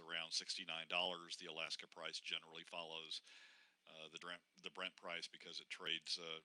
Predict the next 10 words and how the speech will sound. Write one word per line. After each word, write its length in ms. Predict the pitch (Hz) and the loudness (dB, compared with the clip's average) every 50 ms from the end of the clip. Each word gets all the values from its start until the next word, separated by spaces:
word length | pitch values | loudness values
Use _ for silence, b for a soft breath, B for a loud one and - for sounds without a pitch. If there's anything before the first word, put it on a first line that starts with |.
| _ - - | _ -6 -6
se-, 180 | - - 87 - - | -4 -4 -6 -6 -2
essentially 420 | - - 98 87 85 - 92 85 | -2 0 0 2 2 0 0 0
on 80 | 82 80 | -4 -2
the 80 | 82 | 2
same 220 | - - 95 85 82 | 2 2 2 0 -6
markets 380 | 82 82 82 - - 85 - - | -8 -10 -8 -8 -8 -4 -4 -4
as 160 | 82 82 - | -4 -4 -10
Brent 240 | - 85 82 80 - | -6 -6 -8 -8 -8
does. 380 | - 85 82 82 80 - - B B B B B B B B B B B B | -10 -8 -8 -6 -6 -8 -8 B B B B B B B B B B B B
Um, 460 | - 98 95 95 92 92 90 92 95 | 8 10 12 12 12 12 10 6 0